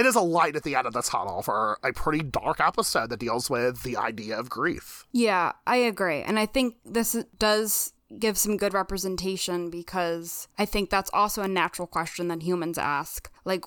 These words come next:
Speaker 2: when you're in the middle of grieving someone and you have a moment of happiness, you know, is that okay? It feels, like, wrong in the moment because you're like, "Why am I smiling? Why am I laughing at this joke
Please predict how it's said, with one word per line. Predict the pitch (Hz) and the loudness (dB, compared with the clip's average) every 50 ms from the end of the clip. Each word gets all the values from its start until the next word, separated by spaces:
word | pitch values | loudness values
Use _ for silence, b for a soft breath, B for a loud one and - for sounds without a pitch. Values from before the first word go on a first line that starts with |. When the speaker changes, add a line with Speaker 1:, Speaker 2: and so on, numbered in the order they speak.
| - | -12
Speaker 2:
when | - 156 196 190 190 190 | -6 -2 0 0 2 2
you're | 185 185 175 139 | 2 2 2 0
in | - - 196 190 | 0 0 0 0
the | 180 | 0
middle | 180 190 202 208 214 208 | 2 2 4 4 4 2
of | 196 180 180 | 2 -2 -4
grieving | - 190 180 185 185 175 180 175 170 165 151 175 175 - _ _ _ _ | -4 -2 0 0 0 0 0 -2 -2 -4 -4 -6 -10 -12 _ _ _ _
someone | - - - 190 180 180 175 170 160 143 135 131 175 175 175 _ _ _ _ _ _ _ _ _ _ - | -8 -6 -2 -2 -2 -2 -2 -4 -4 -4 -6 -8 -8 -10 -16 _ _ _ _ _ _ _ _ _ _ -4
and | - 208 208 | 0 2 2
you | 196 190 | 2 2
have | 202 196 180 | 2 2 0
a | 180 180 | 2 2
moment | 185 180 180 180 180 175 175 | 2 2 2 2 2 0 0
of | 170 170 | -2 -2
happiness, | 165 165 165 - - 156 175 175 90 185 185 - - - - - - - - - _ _ _ _ _ _ _ _ _ _ _ - | -2 -4 -6 -6 -6 -6 -6 -6 -8 -8 -8 -8 -10 -12 -14 -18 -20 -20 -20 -20 _ _ _ _ _ _ _ _ _ _ _ -10
you | 185 175 165 | -8 -6 -6
know, | 170 156 156 147 | -4 -6 -6 -4
is | - 170 165 160 | -4 -4 -4 -2
that | 170 160 160 160 | -4 -4 -4 -4
okay? | 151 151 - - - 165 156 151 139 143 165 - - _ _ _ _ _ _ _ - | -6 -8 -10 -12 -10 -8 -8 -8 -10 -12 -14 -18 -20 _ _ _ _ _ _ _ -14
It | 180 | -10
feels, | - - 220 208 196 185 170 190 | -2 0 2 2 2 2 0 -2
like, | 185 175 - | -2 -2 -2
wrong | 160 165 180 180 180 185 175 175 | -2 0 2 4 4 4 2 2
in | 165 165 | -2 -4
the | 165 | -2
moment | 165 165 170 175 180 170 151 135 139 - _ _ _ _ - | -2 0 2 2 2 0 -2 -6 -10 -14 _ _ _ _ -20
because | - - - - - | -20 -18 -16 -14 -14
you're | 143 147 | -12 -12
like, | 147 156 - | -12 -8 -4
"Why | 170 180 185 | -2 0 0
am | 202 196 | 2 0
I | 180 175 | 0 -2
smiling? | 170 - - 185 185 185 175 160 156 156 | -2 -2 -2 0 0 0 0 -2 -4 -2
Why | 160 165 180 196 | -2 0 2 0
am | 196 190 | 0 0
I | 180 175 | 0 0
laughing | 170 175 185 196 - 190 180 165 | 2 2 2 0 -2 -4 -8 -8
at | 165 - | -8 -10
this | 156 170 - - | -10 -8 -8 -6
joke | - 185 190 185 160 - - - | -4 0 0 0 0 -2 -6 -20